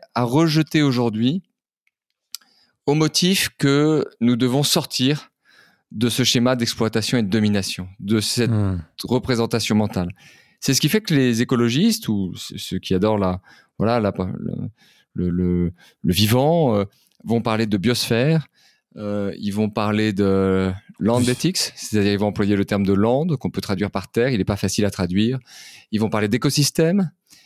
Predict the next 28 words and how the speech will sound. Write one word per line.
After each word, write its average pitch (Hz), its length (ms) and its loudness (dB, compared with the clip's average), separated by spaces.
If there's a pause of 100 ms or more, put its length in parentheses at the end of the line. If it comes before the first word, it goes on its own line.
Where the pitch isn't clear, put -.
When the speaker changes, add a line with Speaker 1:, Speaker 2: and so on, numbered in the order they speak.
(360)
Speaker 1:
euh, 107 500 0
et 113 760 0
ils 107 140 0
vont 135 200 2
éviter 117 400 0
le 120 80 4
mot 117 120 4
de 110 60 2
nature. 95 540 -2
Ils 95 100 -2
vont 107 100 2
parler 113 200 0
parfois 120 340 0
de 104 240 2
communauté 131 500 0
biotique 117 520 -2 (520)
ou 104 100 -6
de 101 120 0
trame 151 420 -2
du 123 120 2
vivant. 123 360 2 (880)
Euh, 85 140 -8
ce - 140 -4
serait 101 220 0
le 98 80 2
mot 107 160 2
qu'emploierait, 101 520 -2
euh, 90 500 0